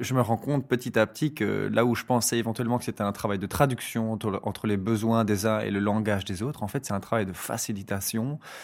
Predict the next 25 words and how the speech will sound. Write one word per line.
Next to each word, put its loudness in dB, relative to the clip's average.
un 0
travail 4
de 0
facilitation -2
d'un 4
exercice -2
de -4
créativité -2
collaborative -2
en 0
fait -4
entre -6
toutes -6
les 0
personnes -4
qui -8
sont -4
autour -2
de -2
la -2
table 2
et -10
qui -2
veulent 2
construire 0